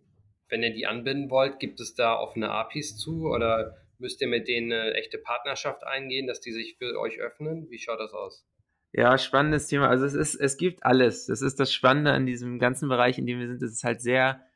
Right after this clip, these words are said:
Speaker 2: ähm, sehr verteilt. Das heißt, auch in der Phase, wo wir jetzt sind, ist genau das unser Fokus, so mehr Konnektoren zur Verfügung zu stellen, dass egal, was das Unternehmen für ein, äh, für ein Warenwirtschaftssystem hat,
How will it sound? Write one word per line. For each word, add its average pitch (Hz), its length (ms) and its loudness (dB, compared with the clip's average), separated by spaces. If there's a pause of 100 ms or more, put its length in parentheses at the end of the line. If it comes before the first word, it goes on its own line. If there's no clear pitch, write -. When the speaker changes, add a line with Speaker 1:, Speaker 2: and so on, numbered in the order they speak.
(180)
Speaker 2:
ähm, 117 220 -4
sehr 120 140 4
verteilt. 131 580 -2
Das - 140 -4
heißt, 123 360 -2
auch - 300 -2
in 120 140 -2
der 113 100 2
Phase, 117 340 0
wo 113 140 -2
wir 113 60 4
jetzt 110 120 0
sind, 123 180 0
ist 113 140 -4
genau 107 240 2
das 110 220 0
unser 104 180 0
Fokus, 104 380 -6
so 107 100 -6
mehr 113 240 2
Konnektoren 123 720 -2 (100)
zur 117 160 -8
Verfügung 117 400 -8
zu 110 140 -12
stellen, 113 260 -4
dass 107 240 -12 (220)
egal, 120 500 2
was - 360 -4
das - 160 -12
Unternehmen 110 500 -4
für - 140 -6
ein, 110 280 -6
äh, - 300 -10 (100)
für 113 80 -12
ein 110 220 -6
Warenwirtschaftssystem 117 840 -2
hat, 110 120 -6